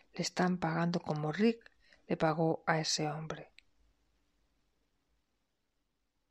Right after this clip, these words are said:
Nosotros tenemos que estar atentos,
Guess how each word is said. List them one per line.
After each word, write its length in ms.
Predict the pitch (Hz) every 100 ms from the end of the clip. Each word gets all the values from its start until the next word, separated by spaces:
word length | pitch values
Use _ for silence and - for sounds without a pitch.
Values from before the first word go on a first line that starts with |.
| _ _ _ _ _ _ _ _ _ _ _
Nosotros 640 | - 180 165 226 220 180 -
tenemos 380 | 170 175 180 -
que 80 |
estar 260 | 170 - 165
atentos, 880 | 165 - 190 180 175 151 - -